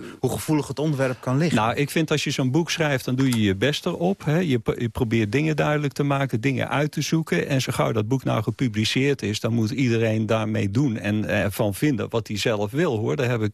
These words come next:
Speaker 2: totaal geen enkele moeite mee. Eh, ik, ik wil alleen niet de indruk wekken dat ik vind wat daar nou, eh,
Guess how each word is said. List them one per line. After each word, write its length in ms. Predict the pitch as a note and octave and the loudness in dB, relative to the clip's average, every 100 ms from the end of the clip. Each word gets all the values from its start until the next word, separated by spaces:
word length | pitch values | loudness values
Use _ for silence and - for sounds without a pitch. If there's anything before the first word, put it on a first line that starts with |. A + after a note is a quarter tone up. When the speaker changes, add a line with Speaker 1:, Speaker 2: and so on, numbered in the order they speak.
| - | -4
Speaker 2:
totaal 440 | - A#2+ E3 D#3+ B2 | -4 -2 0 -2 -2
geen 160 | - | -2
enkele 340 | D#3 D#3+ A2 G#2 | 0 0 0 2
moeite 360 | C#3+ G3 G#3 | 2 2 2
mee. 320 | F3 A#2+ G2 - - - - - | 2 2 0 -4 -12 -14 -14 -10
Eh, 280 | - C#3 A#2 | 0 2 2
ik, 200 | - D#3+ C#2+ C#2+ | 0 -2 -4 -6
ik 180 | - C#3+ | -2 0
wil 240 | C#3+ C#3+ - | 2 2 2
alleen 440 | C3+ C#3 C3+ C3 | 2 2 2 4
niet 320 | F3+ G3+ - - | 4 2 -2 -4
de 180 | C3 C#3 | -2 0
indruk 400 | C#3 B2+ B2 A#2 | 0 2 0 0
wekken 420 | B2 A#2 C#3+ B2+ | 0 0 -2 0
dat 260 | B2+ C3 - | -2 -2 -2
ik 200 | C3 - | -2 0
vind 340 | - A#2+ A#2 | -2 -2 -2
wat 220 | C#3 A#2+ - | -2 -2 0
daar 220 | C#3+ B2+ | 0 0
nou, 320 | A#2+ A#2+ A#2 | 0 0 0
eh, 460 | B2+ A#2+ A#2 A#2 | 0 0 0 -2